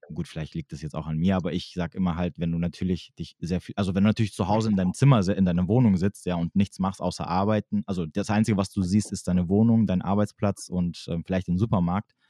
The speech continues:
dann ist natürlich die Wahrscheinlichkeit sehr gering, dass du jemals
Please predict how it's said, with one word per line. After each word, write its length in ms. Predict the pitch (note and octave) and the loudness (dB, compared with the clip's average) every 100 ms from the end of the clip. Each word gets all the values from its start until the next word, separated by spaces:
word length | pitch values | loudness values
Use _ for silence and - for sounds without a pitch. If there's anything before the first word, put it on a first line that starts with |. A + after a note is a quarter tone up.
| _ _ _ - | _ _ _ -4
dann 120 | G#2 | -2
ist 80 | A2 | 0
natürlich 320 | G#2 B2 A2 | 4 4 4
die 80 | G2+ | 2
Wahrscheinlichkeit 560 | F#2+ G2 F#2+ F#2+ E2+ | 2 2 2 2 2
sehr 160 | F2 F#2 | 4 4
gering, 340 | F2+ F2+ F#2+ | 4 4 4
dass 180 | E2+ - | 2 -2
du 120 | - | -6
jemals 520 | E2+ F2+ F#2 F2+ F2+ | -2 0 2 2 0